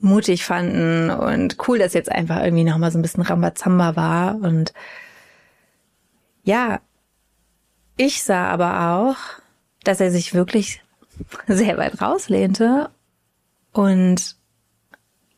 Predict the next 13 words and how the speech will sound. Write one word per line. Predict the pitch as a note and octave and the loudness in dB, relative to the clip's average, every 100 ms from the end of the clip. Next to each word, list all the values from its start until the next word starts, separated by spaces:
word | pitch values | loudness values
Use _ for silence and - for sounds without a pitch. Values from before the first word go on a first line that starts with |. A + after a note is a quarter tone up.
| _ _ _ _ - | _ _ _ _ -8
es | - | -6
einfach | - - - - | -6 -8 -10 -6
wirklich | A#3 - - | -4 -2 -2
im | A#3+ | 2
siebten | G3+ G#3+ - | 2 0 0
Stock | F#3 - - - | 0 -2 -6 -6
war. | - - - | -6 -4 -4
Und | A#3+ F#3+ F#3 - - - - - - _ _ _ _ _ | 0 2 0 -4 -18 -18 -20 -20 -20 _ _ _ _ _
ja, | A3 A#3+ | -2 0
ich | A3+ - - | -2 -6 -4
weiß | G3+ A3 C4 C4+ - | -2 0 0 -2 -4
einfach | - G#3+ A#3+ A#3 G#3+ | 0 0 0 -2 0
noch, | A3+ A3+ | 2 2